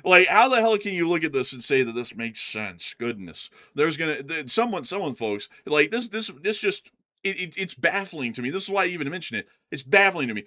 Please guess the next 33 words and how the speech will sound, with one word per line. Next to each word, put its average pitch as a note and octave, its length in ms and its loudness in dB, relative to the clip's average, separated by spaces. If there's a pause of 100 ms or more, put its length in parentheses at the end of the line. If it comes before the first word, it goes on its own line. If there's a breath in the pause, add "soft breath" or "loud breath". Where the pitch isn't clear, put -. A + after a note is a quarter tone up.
We A#3+ 140 0
can A#3 180 0
watch F#3 280 -2
the F3+ 100 -4
president D3+ 400 -2
do B2+ 140 -2
something C3+ 200 -4
that B2 80 -4
was A2+ 140 -8
clearly F3 280 0
stupid. A2 460 -2
We D3 120 0
say D3+ 180 2
it's B2+ 140 -2
stupid. F#2+ 420 -6
People C3+ 240 -10
shit B2 200 -2
on G#2+ 100 -8
us F#2+ 80 -14
for G2 140 -12
that. F#2 180 -6 (320 soft breath)
And E3+ 160 0
then A3+ 260 0
the E3+ 80 0
North G3+ 220 2
Koreans F#3+ 260 -2
do E3+ 140 -10
something D3 280 -6
stupid G3+ 440 -2
in E3+ 100 -8
response, C#3 480 -4
which C3 160 -10
clear-, E3 220 -6